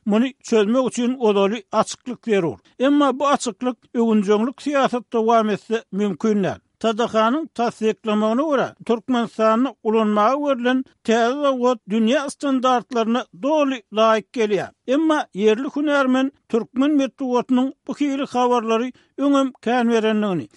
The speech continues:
emma ýurtda gurulşyklaryň hil meselesiniň gowy däldigini diňe hünärmenleriň däl, ýaşaýjylaryň hem aglaba köpliginiň bilýänligini, ýöne adamlaryň awadançylygy, jan saglygy bilen bagly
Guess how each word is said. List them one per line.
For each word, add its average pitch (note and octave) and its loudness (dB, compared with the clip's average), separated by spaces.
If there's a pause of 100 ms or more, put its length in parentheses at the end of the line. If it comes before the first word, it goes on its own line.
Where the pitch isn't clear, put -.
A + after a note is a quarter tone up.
(120)
emma D4 2
ýurtda A#3 0
gurulşyklaryň C4+ -4 (200)
hil D4+ -2
meselesiniň A#3+ 0 (280)
gowy B3 0
däldigini B3+ 0 (120)
diňe C#4 0 (140)
hünärmenleriň A3+ 0
däl, A#3 0 (180)
ýaşaýjylaryň A3+ 0
hem B3+ -2 (120)
aglaba C#4 0
köpliginiň A#3+ -2 (160)
bilýänligini, G#3 -2 (160)
ýöne A#3 2
adamlaryň A#3+ -2 (160)
awadançylygy, G#3+ 0 (200)
jan C#4 0
saglygy C4+ -6
bilen B3+ -2
bagly A3 0